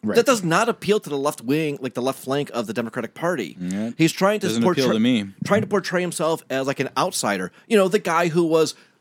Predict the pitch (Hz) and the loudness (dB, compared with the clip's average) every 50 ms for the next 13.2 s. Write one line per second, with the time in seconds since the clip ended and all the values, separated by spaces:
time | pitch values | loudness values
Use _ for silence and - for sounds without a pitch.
0 | _ - 170 180 180 175 170 160 156 156 156 170 165 156 156 170 165 - - 139 | _ 0 0 2 2 2 2 2 4 4 4 2 0 -2 -4 -4 -4 -4 -2 0
1 | 147 156 147 135 131 131 143 139 131 135 139 143 127 - 135 107 - 135 143 139 | 0 0 2 0 0 0 2 2 2 2 2 2 0 -2 -4 -8 -6 -2 -2 -2
2 | 147 127 117 98 - - 117 107 104 101 113 104 104 - 117 110 - - 110 110 | -2 -2 -4 -4 -4 -4 -4 -4 -2 -2 -2 -4 -4 -4 -4 -6 -6 -4 -2 -2
3 | 110 101 92 78 - - _ _ _ _ _ _ _ _ - - _ _ _ _ | -2 -2 -4 -8 -14 -20 _ _ _ _ _ _ _ _ -20 -20 _ _ _ _
4 | _ - - 113 95 82 76 - - - _ - 143 151 165 147 139 117 - 170 | _ -4 -2 0 0 0 -2 -6 -12 -14 _ 0 2 4 4 2 2 -2 -8 -10
5 | 143 - - 143 120 101 90 - - - - 139 143 156 160 123 135 170 143 113 | -10 -6 -2 -2 -2 -2 -2 -6 -12 -4 2 4 6 6 6 6 6 6 4 4
6 | - - 156 180 170 165 147 123 113 110 - - 101 - - 104 87 87 82 85 | -2 0 2 2 4 4 4 4 2 0 -2 -2 -4 -2 -2 -2 -2 -2 -4 -6
7 | 80 76 82 76 80 85 80 78 73 - - - - _ _ _ _ - 87 87 | -4 -4 -4 -2 -2 -2 -2 -4 -6 -10 -16 -20 -20 _ _ _ _ -2 0 0
8 | 80 73 67 - _ - - - - - - - - - - 151 127 117 110 101 | 0 -2 -4 -8 _ -10 -12 -10 -10 -12 -18 -14 -6 0 2 2 2 2 0 -4
9 | 90 95 98 - - - 104 92 98 87 82 82 92 - _ _ _ _ _ - | -4 -4 -4 -4 -4 -4 -2 0 0 -2 -2 -4 -8 -10 _ _ _ _ _ -6
10 | - - - 113 92 92 - - 107 104 95 80 80 85 - 92 - - 90 78 | -2 2 2 2 2 0 -4 -4 -4 -4 -4 -4 -6 -8 -8 -8 -10 -10 -10 -10
11 | - - 92 - 110 113 - 208 220 220 214 214 226 208 202 - 190 170 185 151 | -10 -6 -2 0 2 2 2 2 2 4 4 4 2 2 0 -2 0 0 2 2
12 | 139 160 175 - - - - 196 220 220 208 180 151 - - 120 123 151 156 180 | 0 -2 -6 -10 -2 4 6 8 8 8 6 4 0 -4 -2 2 4 4 6 6
13 | 170 170 160 | 4 4 2